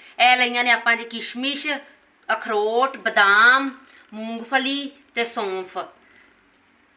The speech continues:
ਤੇ ਇਹ ਲਿਆ ਏ ਜੀ ਆਪਾਂ, ਅ, ਜਿਹੜਾ ਸੁੱਕਾ ਨਾਰੀਅਲ ਹੁੰਦਾ ਹੈ, ਉਹ ਆਪਾਂ ਕੱਦੂਕਸ ਕਰਕੇ ਲਿਆ ਏ, ਇਹ ਵਾਲਾ। ਤੇ ਤੁਸੀਂ ਡਰਾਈ ਫਰੂਟ ਆਪਣੀ ਮਰਜ਼ੀ ਦੇ ਜਿਹੜੇ ਮਰਜ਼ੀ ਪਾ ਸਕਦੇ ਹੋ, ਜਿਹੜਾ ਤੁਹਾਨੂੰ ਪਸੰਦ ਹੈ, ਤੁਸੀਂ ਉਹੀ ਪਾ ਸਕਦੇ ਹੋ।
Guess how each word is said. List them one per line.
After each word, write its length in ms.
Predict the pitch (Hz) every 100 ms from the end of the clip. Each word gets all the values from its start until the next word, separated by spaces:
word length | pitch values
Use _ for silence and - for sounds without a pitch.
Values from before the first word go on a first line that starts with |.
| _ _ _ _ _ _ _ _ _ - -
ਤੇ 60 |
ਇਹ 340 | 254 247 285 294
ਲਿਆ 200 | 269 269
ਏ 200 | 262 262
ਜੀ 160 | 262
ਆਪਾਂ, 680 | 254 262 240 240 233 233 226
ਅ, 460 | - - - 202
ਜਿਹੜਾ 400 | 202 214 220 220
ਸੁੱਕਾ 560 | 220 233 - 247 240 233
ਨਾਰੀਅਲ 440 | 226 196 190 233
ਹੁੰਦਾ 380 | 254 254 247 262
ਹੈ, 140 | 247 - _
ਉਹ 140 | 220 240
ਆਪਾਂ 200 | 233 -
ਕੱਦੂਕਸ 540 | 226 - 233 247 247
ਕਰਕੇ 340 | 240 233 254 247
ਲਿਆ 260 | 247 240
ਏ, 180 | 240 240 - _ -
ਇਹ 160 | 208 202
ਵਾਲਾ। 280 | 190 185 - - - -
ਤੇ 80 | 247
ਤੁਸੀਂ 260 | 254 277
ਡਰਾਈ 300 | 247 233 240
ਫਰੂਟ 280 | 254 269 277
ਆਪਣੀ 260 | 247 247 254
ਮਰਜ਼ੀ 340 | 247 - 233
ਦੇ 100 | 247
ਜਿਹੜੇ 300 | 240 247 254
ਮਰਜ਼ੀ 340 | 240 202 214 233
ਪਾ 200 | 208 170
ਸਕਦੇ 280 | 185 180
ਹੋ, 40 | 208
ਜਿਹੜਾ 280 | 220 226 233
ਤੁਹਾਨੂੰ 220 | 233 208
ਪਸੰਦ 400 | - 214 208 220
ਹੈ, 60 |
ਤੁਸੀਂ 220 | 240 233 214
ਉਹੀ 180 | 196
ਪਾ 200 | 226 214
ਸਕਦੇ 340 | 208 208 214 247
ਹੋ। 140 | 247